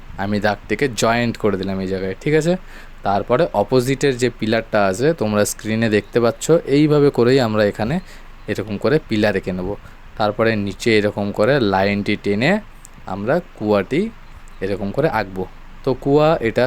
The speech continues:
কুয়ার আউটলাইন এখানে কমপ্লিট হচ্ছে। ঠিক আছে,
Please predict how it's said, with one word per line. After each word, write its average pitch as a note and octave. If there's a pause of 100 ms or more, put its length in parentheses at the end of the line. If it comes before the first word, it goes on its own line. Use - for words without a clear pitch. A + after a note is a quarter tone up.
কুয়ার A#2+ (200)
আউটলাইন A2+ (160)
এখানে A2+ (420)
কমপ্লিট A#2
হচ্ছে। F#2+ (480)
ঠিক C#3+
আছে, G#2+